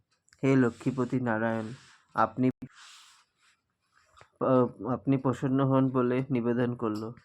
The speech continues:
এইভাবে সে অনাহারে অনিদ্রায় রা-, সেই রাত্রি যাপন করল।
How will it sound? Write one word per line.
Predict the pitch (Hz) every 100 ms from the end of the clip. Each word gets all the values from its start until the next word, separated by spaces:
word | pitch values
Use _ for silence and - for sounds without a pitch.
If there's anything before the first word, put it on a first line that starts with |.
| _ _ _ -
এইভাবে | 131 135 143 139
সে | 143 147
অনাহারে | 127 123 135 135 139
অনিদ্রায় | 135 120 127 127 - 131
রা-, | 123 120
সেই | - 131 127
রাত্রি | 120 117 - 131
যাপন | 120 107 120
করল। | 117 95 92